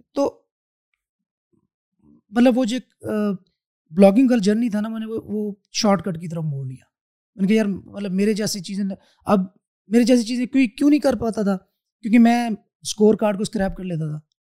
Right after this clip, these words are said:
کہ میری ویب سائٹ پہ لائیو اسکور چل رہا ہے، میری ویب سائٹ پہ لائیو اسٹریم چل رہی ہے۔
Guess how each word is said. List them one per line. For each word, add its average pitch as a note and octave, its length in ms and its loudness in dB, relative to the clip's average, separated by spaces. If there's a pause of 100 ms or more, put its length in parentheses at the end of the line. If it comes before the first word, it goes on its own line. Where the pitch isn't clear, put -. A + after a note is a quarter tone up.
(480)
کہ G3+ 80 2
میری G#3+ 200 8
ویب G3+ 140 0
سائٹ G3 240 -2
پہ G#3+ 40 -2
لائیو F#3+ 160 2
اسکور F3+ 280 -6
چل D#3 160 -6
رہا D3+ 120 -8
ہے، D#3+ 60 -10
میری G#3 160 4
ویب G#3 140 0
سائٹ F#3+ 220 -6
پہ G3+ 60 -12
لائیو F#3 160 -6
اسٹریم F3+ 260 -12
چل D#3+ 140 -10
رہی D#3 120 -10
ہے۔ E3 80 -14